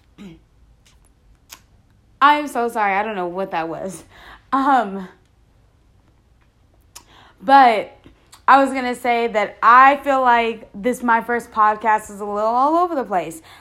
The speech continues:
Um, it's gonna get better the, the more it goes on, you know. Um, I, I don't know. I'm, I'm really excited to have my podcast.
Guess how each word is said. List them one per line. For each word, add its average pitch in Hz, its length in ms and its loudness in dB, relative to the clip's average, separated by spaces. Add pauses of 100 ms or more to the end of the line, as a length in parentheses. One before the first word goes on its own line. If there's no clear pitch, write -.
(200)
Um, 180 680 0 (680)
it's 427 160 2
gonna 403 220 6
get 370 160 2
better 285 320 4
the, 254 320 0
the 254 100 -4
more 247 400 2
it 240 200 -2
goes 226 320 0
on, 185 280 -2
you 208 120 -6
know. 196 340 -2 (380)
Um, 202 640 2 (1600)
I, 302 640 4 (1600)
I 330 80 8
don't 370 140 6
know. 269 200 6
I'm, 277 580 4
I'm 262 200 0
really 269 220 -2
excited 240 480 2
to 247 60 0
have 240 140 4
my 233 160 0
podcast. 226 800 0